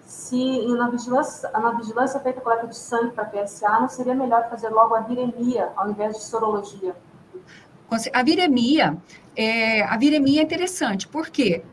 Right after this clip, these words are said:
Speaker 2: A viremia, ela vai dizer que o animal, ele tá com vírus circulando,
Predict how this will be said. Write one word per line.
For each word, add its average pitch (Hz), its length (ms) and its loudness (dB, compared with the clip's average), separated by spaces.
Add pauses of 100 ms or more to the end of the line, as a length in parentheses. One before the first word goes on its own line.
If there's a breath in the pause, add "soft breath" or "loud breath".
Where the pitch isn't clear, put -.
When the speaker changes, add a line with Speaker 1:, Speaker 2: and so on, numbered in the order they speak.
(160)
Speaker 2:
A 226 100 -4
viremia, 269 460 2
ela 277 140 4
vai 277 160 2
dizer 240 380 0
que 254 100 -4
o 277 40 2
animal, 262 760 2
ele 247 260 0
tá 262 540 2
com 277 180 2
vírus 240 300 0
circulando, 294 840 0